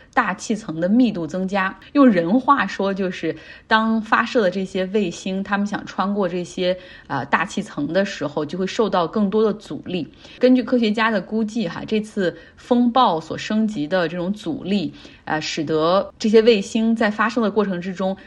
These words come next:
增加了百分之五十的这种向下的作用力。所以就是为什么四十九个发射，四十个都失败了。那随着太阳的活动会变得更加活跃，它会，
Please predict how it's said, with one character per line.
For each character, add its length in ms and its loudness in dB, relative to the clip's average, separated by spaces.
增 200 2
加 180 4
了 80 4
百 240 -4
分 180 0
之 120 0
五 200 -2
十 320 -8
的 120 2
这 100 -2
种 140 -4
向 280 -6
下 300 -2
的 100 -8
作 160 -6
用 180 -2
力。 180 -10
所 160 2
以 80 2
就 60 0
是 60 0
为 160 2
什 120 -2
么 80 -4
四 180 -2
十 100 4
九 160 -2
个 120 -6
发 200 -2
射， 320 -2
四 280 0
十 120 -4
个 160 -2
都 140 -4
失 240 -8
败 220 -4
了。 80 -14
那 80 4
随 180 2
着 100 2
太 280 0
阳 180 2
的 100 2
活 320 -2
动 360 2
会 160 -4
变 160 0
得 80 2
更 160 -2
加 160 2
活 300 -6
跃， 180 -2
它 160 -6
会， 100 -2